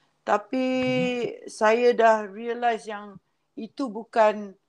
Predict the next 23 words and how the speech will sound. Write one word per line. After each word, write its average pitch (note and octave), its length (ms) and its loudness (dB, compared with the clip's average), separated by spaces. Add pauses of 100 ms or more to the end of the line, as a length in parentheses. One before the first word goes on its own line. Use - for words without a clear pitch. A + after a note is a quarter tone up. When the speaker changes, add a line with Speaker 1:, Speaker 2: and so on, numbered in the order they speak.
(500)
Speaker 1:
itu - 320 -14
bukan G3+ 480 -4
kelebihan F#3 480 2
saya D#3+ 240 -4
untuk C#3+ 320 -6
bermain D#3+ 320 -4
muzik. D3 320 -8 (240)
Saya A3 240 0
dah A#3+ 160 4
cuba B3 400 -6
macam-macam, A#3 800 -6
I F#3 80 -4
can, F#3+ 240 -8
I F3 160 -2
just G3+ 240 -14
cannot. G3 400 -8
Dia F3+ 160 -8
tak, F#3 240 -2 (480)
dia A#3+ 160 -6
macam B3+ 320 -2
tak B3+ 160 -4
pergi. F#3 480 -10 (240)
So, G3+ 720 -4